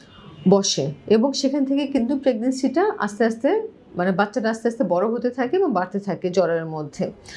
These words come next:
এবং এটা কোথায় বসে? ভ্রূণটা endometrium-এ গিয়ে বসে। জরায়ুর যে ভিতরের লেয়ার, এটাকে আমরা বলি endometrium, এবং endometrium-এ গিয়ে বসে। এখন কারো যদি এখানে একটা পলিপ থাকে বা একটা গ্রোথ থাকে, তাহলে কিন্তু ভ্রূণটা সেখানে ওই জায়গায় বসতে পারবে না, হ্যাঁ?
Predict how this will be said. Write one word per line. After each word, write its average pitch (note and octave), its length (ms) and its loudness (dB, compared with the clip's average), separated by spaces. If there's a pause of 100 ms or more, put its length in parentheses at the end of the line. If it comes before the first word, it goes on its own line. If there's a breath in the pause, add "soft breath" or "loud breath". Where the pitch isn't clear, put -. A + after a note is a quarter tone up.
(300 loud breath)
এবং C4 280 6
এটা C#4 120 4
কোথায় C#4 300 0
বসে? B3+ 360 0
ভ্রূণটা B3 420 0
endometrium-এ A3+ 640 0
গিয়ে G#3 180 2
বসে। D#3 340 -4
জরায়ুর G3 340 0
যে B3 100 0
ভিতরের A#3+ 380 0
লেয়ার, C#4 200 0
এটাকে A3+ 200 -2
আমরা A3 140 -2
বলি G#3 240 2
endometrium, A#3 460 2
এবং C4+ 120 0
endometrium-এ A3 600 0
গিয়ে G#3+ 240 0
বসে। D#3 360 -4
এখন A3+ 340 -2
কারো A3 220 2
যদি D4 200 2
এখানে D4 220 0
একটা D4 180 0
পলিপ A3 320 2
থাকে G#3 200 -4
বা G3+ 60 4
একটা A#3+ 100 2
গ্রোথ A#3 260 2 (100)
থাকে, E3+ 280 -6 (480 loud breath)
তাহলে C4 280 4
কিন্তু C#4 220 2
ভ্রূণটা B3+ 440 2
সেখানে C4+ 540 0
ওই A3+ 260 2
জায়গায় B3+ 280 2
বসতে A#3+ 300 -4
পারবে E3+ 360 -4
না, C3+ 100 -10
হ্যাঁ? G3+ 420 -4